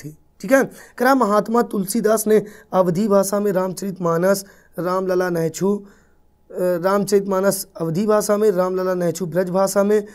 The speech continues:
और विनय पत्रिका की रचना की थी। और इनका साहित्यिक में बड़ा योगदान था।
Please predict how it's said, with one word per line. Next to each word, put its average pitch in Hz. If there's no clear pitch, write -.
और 180
विनय 190
पत्रिका 196
की 233
रचना 185
की 151
थी। 151
और 180
इनका 185
साहित्यिक 175
में 185
बड़ा 170
योगदान 175
था। 151